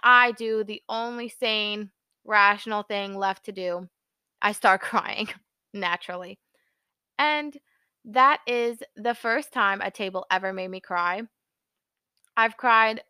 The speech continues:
because I was busy before, but that was the first time I've ever had a table make me cry. And people really don't think about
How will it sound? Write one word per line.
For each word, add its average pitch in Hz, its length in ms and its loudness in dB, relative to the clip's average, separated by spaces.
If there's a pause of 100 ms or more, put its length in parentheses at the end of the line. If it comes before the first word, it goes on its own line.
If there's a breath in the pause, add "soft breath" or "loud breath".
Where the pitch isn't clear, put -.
(160)
because 233 300 -6
I 202 80 0
was 202 160 -6
busy 185 300 -10
before, 185 500 -6 (120)
but 202 120 -12
that 208 140 0
was 208 120 -6
the 214 60 -20
first 220 320 -10
time 214 160 -4
I've 202 180 -8
ever 196 200 -2
had 196 160 -4
a 196 40 -10
table 190 540 -10
make 196 240 -8
me 214 80 -14
cry. 180 380 -2 (680)
And 233 360 -2 (100)
people 440 300 -6 (100)
really 330 380 -6
don't 262 320 -2 (240)
think 240 340 -6
about 202 460 2